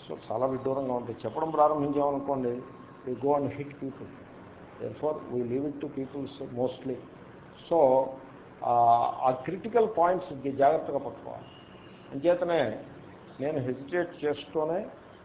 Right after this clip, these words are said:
బ్రహ్మసూత్ర భాష్యం అని, మాండుక్య భాష్యం అని, ఇవన్నీ నేను ఇంట్రడ్యూస్ చేస్తూ ఉంటాను. ఎందుకంటే ఆ భాష్యాల్లో చూడ్డానికి కొంచెం ఇబ్బందికరంగా అనిపించినా,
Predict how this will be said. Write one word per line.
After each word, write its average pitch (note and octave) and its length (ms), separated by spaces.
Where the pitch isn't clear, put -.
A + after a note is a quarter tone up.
బ్రహ్మసూత్ర B2+ 440
భాష్యం B2+ 440
అని, B2 180
మాండుక్య B2 500
భాష్యం A#2+ 420
అని, B2 140
ఇవన్నీ C3 440
నేను B2+ 200
ఇంట్రడ్యూస్ B2+ 560
చేస్తూ C3+ 280
ఉంటాను. A2+ 360
ఎందుకంటే D3+ 320
ఆ C#3+ 100
భాష్యాల్లో C3 760
చూడ్డానికి D#3 720
కొంచెం C#3 320
ఇబ్బందికరంగా C#3 680
అనిపించినా, B2 600